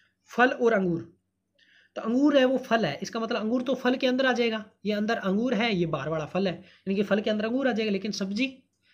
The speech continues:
क्या फल है? ये तो अलग हो गया ना कैटेगरी। तो इनमें आपस में दो में तो संबंध है, लेकिन तीसरे में संबंध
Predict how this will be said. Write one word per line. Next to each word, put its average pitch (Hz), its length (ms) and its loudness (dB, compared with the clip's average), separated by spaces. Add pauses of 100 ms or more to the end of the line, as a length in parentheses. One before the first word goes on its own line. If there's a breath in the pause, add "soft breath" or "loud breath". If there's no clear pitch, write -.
(140 soft breath)
क्या 180 80 -2
फल 220 260 -2
है? 247 120 -2 (320 soft breath)
ये 208 60 0
तो 220 100 -2
अलग 220 360 -2
हो 208 100 2
गया 190 140 0
ना 302 80 -2
कैटेगरी। 170 400 -4 (200 loud breath)
तो 196 120 -14
इनमें 233 260 -2
आपस 220 260 -4
में 240 260 -6
दो 196 140 4
में 254 120 -2
तो 254 100 -4
संबंध 247 300 -2
है, 208 60 2
लेकिन 190 200 -2
तीसरे 185 300 -4
में 175 80 -4
संबंध 175 320 -4